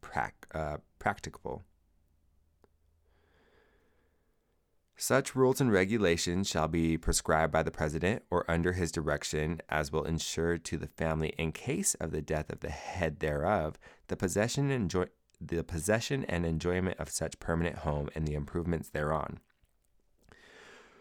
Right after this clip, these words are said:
When the assignments as above shall have been completed, certificates shall be issued by the Commissioner of Indian Affairs or under his direction for the tracts assigned in severalty,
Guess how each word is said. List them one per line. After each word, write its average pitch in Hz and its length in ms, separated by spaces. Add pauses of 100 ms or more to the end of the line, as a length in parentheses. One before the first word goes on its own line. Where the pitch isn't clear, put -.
(140)
When 113 200
the 123 120
assignments 127 520
as 101 180
above 92 380
shall 82 260
have 87 240
been 78 280
completed, 78 640
certificates 123 640
shall 87 200
be - 200
issued 78 280
by 76 160
the 80 80
Commissioner 85 520
of 76 140
Indian 82 280
Affairs - 520 (460)
or - 180
under 110 240
his 113 200
direction 80 600
for 80 220
the 78 80
tracts - 640
assigned 80 640
in 76 160
severalty, 85 840